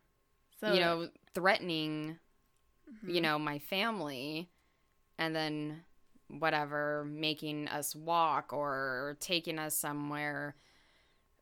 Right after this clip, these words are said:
Speaker 2: seven miles.
Speaker 1: It's a good chunk.
Speaker 2: Yeah.
Speaker 1: Um, autopsies revealed that Belinda and David had died as a result of a twenty-two caliber gunshot. This is, mm, five-month-old Melissa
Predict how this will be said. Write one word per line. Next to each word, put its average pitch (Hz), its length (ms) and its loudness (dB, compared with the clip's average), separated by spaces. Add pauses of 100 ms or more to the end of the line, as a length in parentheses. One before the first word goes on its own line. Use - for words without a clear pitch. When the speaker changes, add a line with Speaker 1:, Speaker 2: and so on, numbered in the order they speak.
(120)
Speaker 2:
seven 165 480 2
miles. 156 960 0 (160)
Speaker 1:
It's - 220 -16
a 247 40 -6
good 254 240 -4
chunk. - 440 -6
Speaker 2:
Yeah. 160 400 0 (1120)
Speaker 1:
Um, 220 140 2
autopsies 269 640 4
revealed 208 460 2
that 202 180 2
Belinda 202 400 0
and 214 200 0
David 180 480 0
had 190 360 -4
died 185 280 0
as 185 140 -6
a 185 80 -8
result 185 400 -4
of 190 100 -6
a 196 60 -6
twenty-two 202 380 -8
caliber 202 480 -2
gunshot. 180 580 -2 (800)
This - 160 -14
is, 151 160 -10 (640)
mm, 180 220 -14 (1040)
five-month-old 208 920 2
Melissa 196 720 0